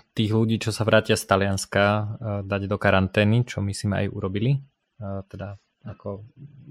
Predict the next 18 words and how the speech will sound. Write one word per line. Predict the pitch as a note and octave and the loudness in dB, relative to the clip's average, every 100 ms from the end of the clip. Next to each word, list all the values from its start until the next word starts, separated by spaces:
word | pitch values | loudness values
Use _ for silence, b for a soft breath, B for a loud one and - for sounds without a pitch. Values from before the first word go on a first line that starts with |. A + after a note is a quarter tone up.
| A#2 | 2
výhražkou. | G#2+ G2 G#2 G2 - A2 B2+ | 4 8 8 8 4 6 6
<laughs> | A#2 - A2 - - B B B B | 4 0 -4 -4 -20 B B B B
To | A#2 G#2+ - | -10 -8 -6
znamená, | F#2+ G2+ G2 G2 | -2 0 2 2
že | F#2+ | 0
keď | G2 G2 - - | 2 0 0 -2
nebudete | G#2 G2+ G2+ - | 2 4 4 6
ud-, | G2+ G2+ A#2 - | 2 2 -2 -4
nebu-, | B2+ A2 G#2+ G#2 | -6 2 4 4
neostanete | G2+ A2 A2 - G#2+ G#2 G2+ | 2 4 4 6 4 4 2
doma | G2 G2 G#2 G#2 G2 | 4 6 8 8 6
a | F#2 | 2
budete | G2 G2 F#2+ | 0 0 -2
vychádzať, | F#2+ F#2+ G2 F#2+ - | -4 -2 0 -2 -6
tak | - F#2+ | -6 -4
dostanete | F#2+ - G2 F#2 | -6 -4 -4 -4
pokutu. | - - - - G#2 | -10 -14 -16 -6 -4
Mimochodom, | G#2 F#2+ F#2 G2 F#2+ G2 | -2 -4 -8 -4 -2 -2